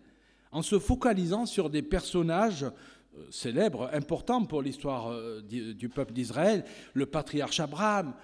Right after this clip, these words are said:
et Moïse, mais d'autres patriarches sont cités, ainsi que Josué et les rois David et Salomon. On a ici un bref et fidèle, hein, et fidèle récit de plusieurs faits concernant Abraham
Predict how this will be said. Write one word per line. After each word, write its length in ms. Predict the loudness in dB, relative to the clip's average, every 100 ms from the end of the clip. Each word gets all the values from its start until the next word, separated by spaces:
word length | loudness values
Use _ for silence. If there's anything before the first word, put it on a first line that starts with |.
| -16 -6
et 140 | 0
Moïse, 600 | 4 6 8 6 2 -8
mais 160 | -4 -2
d'autres 320 | 0 -2 0
patriarches 560 | -4 -2 0 2 2 0
sont 160 | -4
cités, 640 | -4 -6 -6 4 4 4 0
ainsi 300 | -4 -2 -2
que 100 | -2
Josué 580 | 0 -2 0 0 0 -4 -12 -20 -10
et 140 | -6
les 80 | -6
rois 220 | -4 -6
David 400 | -4 -4 -4 -6
et 60 | -6
Salomon. 560 | -8 -6 -6 -6 -8 -14 _ _ _ -20 -2
On 100 | 4
a 100 | 6
ici 500 | 4 4 6 6 6 -2 -12 -6
un 120 | -6
bref 540 | -2 2 2 2 -8 -18 -20 _ -14
et 80 | -12
fidèle, 500 | -4 6 6 6 2
hein, 180 | -2 -6 -16 -10 -6
et 100 | -4
fidèle 360 | 2 4 4
récit 440 | 4 2 4 4 6
de 100 | 4
plusieurs 400 | 0 -2 -2 0
faits 220 | 0 0
concernant 480 | 0 0 0 2 2
Abraham 540 | 0 -2 0 2 0